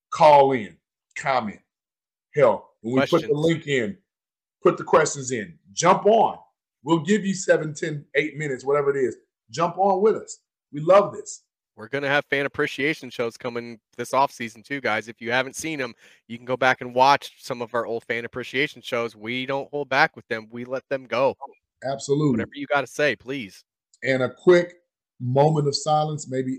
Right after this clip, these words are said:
Speaker 1: A B, if we can get, like, five seconds.
Speaker 2: Absolutely.
Speaker 1: Everybody, please send your prayers and your love to Warwick Holman and his family right now, especially his mom's.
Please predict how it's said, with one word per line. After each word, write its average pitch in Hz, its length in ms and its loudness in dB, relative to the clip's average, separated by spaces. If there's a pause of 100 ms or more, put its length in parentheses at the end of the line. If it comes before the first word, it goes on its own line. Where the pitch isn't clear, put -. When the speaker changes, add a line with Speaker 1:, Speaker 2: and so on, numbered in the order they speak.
Speaker 1:
A 120 120 0
B, 127 120 -6
if 120 100 -8
we 127 100 -8
can 123 100 -10
get, 123 100 -4
like, 113 260 -6
five 117 220 -14
seconds. 120 560 -10 (320)
Speaker 2:
Absolutely. 104 540 -16 (340)
Speaker 1:
Everybody, 131 680 0 (720)
please 139 520 -6
send 123 260 -8
your 101 120 -8
prayers 131 720 -4
and 107 180 -12
your 98 100 -10
love 117 520 -8 (360)
to 104 100 -12
Warwick 113 460 -2
Holman 123 440 -6
and 107 100 -8
his 101 160 -10
family 117 340 -14
right 117 220 -10
now, 120 380 -8 (420)
especially 107 480 -6
his 101 160 -8
mom's. 123 520 -4